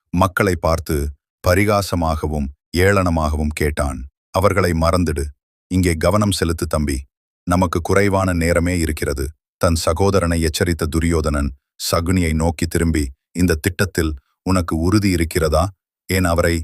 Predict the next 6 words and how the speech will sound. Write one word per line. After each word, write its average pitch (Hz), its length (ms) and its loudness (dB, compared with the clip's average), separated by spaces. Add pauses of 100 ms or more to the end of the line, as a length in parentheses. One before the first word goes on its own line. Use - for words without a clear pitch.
(260)
அனைவரின் 92 560 2
முன்னிலையிலும் 90 640 2
பிடிக்கக்கூடாது?" 80 720 -2 (140)
என்றான். 71 440 -2 (500)
"ஓ 110 60 4 (100)
துரியோதனா, 90 520 0